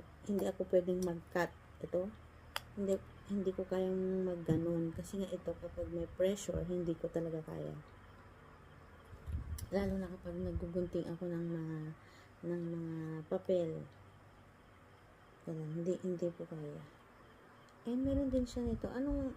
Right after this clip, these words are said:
anong use nito, guys? Pangpulot ng something? And ito. Ah! Nail file.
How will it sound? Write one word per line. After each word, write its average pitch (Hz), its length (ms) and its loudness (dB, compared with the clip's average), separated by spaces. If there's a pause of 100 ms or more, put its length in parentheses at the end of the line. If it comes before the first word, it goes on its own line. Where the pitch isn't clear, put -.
(100)
anong 262 280 4 (680)
use 233 320 6
nito, 220 240 2
guys? 185 240 0 (1040)
Pangpulot 208 580 0
ng 208 300 -2
something? 202 560 0 (4000)
And 190 500 2
ito. 185 480 4 (1040)
Ah! 277 1040 4 (640)
Nail 240 400 6 (160)
file. 226 800 2